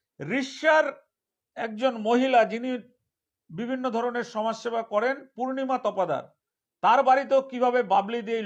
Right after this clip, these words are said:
লোকজন নিয়ে হাজিরা দিয়েছিলেন। এবং হাজিরা শুধু নয়, এখানে একটা ছবি আমরা আপনাদেরকে দেখিয়ে রাখি।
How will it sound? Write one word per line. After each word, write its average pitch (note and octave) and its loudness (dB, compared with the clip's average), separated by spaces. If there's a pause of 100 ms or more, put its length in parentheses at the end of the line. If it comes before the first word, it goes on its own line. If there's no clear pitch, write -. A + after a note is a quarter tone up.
লোকজন G3 -6 (100)
নিয়ে A3 -6 (540)
হাজিরা A#3 2
দিয়েছিলেন। C4 2 (100)
এবং C4+ 2 (120)
হাজিরা B3+ 2 (100)
শুধু C#4+ -6 (100)
নয়, F#3 4 (580)
এখানে C#4+ 2
একটা C4+ -2 (140)
ছবি B3 0
আমরা C#4+ 4
আপনাদেরকে A#3+ 0 (100)
দেখিয়ে G3+ -2
রাখি। F#3+ -2